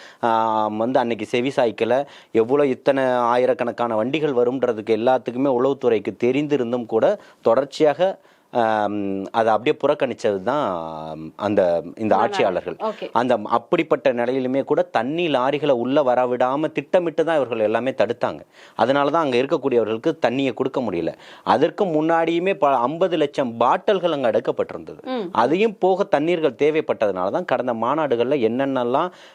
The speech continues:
Speaker 1: ம-, பண்ண
Speaker 2: சரி.
Speaker 1: ம-, ம-, நடந்ததோ, அதாவது இதெல்லாம், ஆ,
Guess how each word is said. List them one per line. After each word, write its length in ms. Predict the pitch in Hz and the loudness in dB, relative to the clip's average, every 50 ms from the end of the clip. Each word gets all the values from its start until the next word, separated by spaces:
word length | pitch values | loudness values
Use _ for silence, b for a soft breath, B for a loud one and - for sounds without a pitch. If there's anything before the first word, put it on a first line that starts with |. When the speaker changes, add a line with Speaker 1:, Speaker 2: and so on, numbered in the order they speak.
| B B | B B
Speaker 1:
ம-, 520 | 113 110 110 113 110 107 104 101 101 - _ _ _ - | 0 4 4 4 4 4 0 -2 -4 -8 _ _ _ 0
பண்ண 280 | - 123 135 160 170 | 0 2 2 2 0
Speaker 2:
சரி. 140 | 156 127 98 - | 0 -2 -6 -4
Speaker 1:
ம-, 280 | 117 117 127 120 95 | 0 0 2 2 2
ம-, 240 | 104 117 113 110 107 | 0 0 0 0 0
நடந்ததோ, 540 | 107 104 113 131 160 165 156 147 147 151 117 - | 2 2 2 2 2 2 0 0 0 0 0 0
அதாவது 320 | - 107 104 120 131 143 139 | 0 2 2 4 2 2 4
இதெல்லாம், 460 | 120 117 120 135 143 151 151 135 123 | 2 2 2 2 2 0 0 -2 -2
ஆ, 300 | 113 107 104 101 95 | 0 0 0 0 -2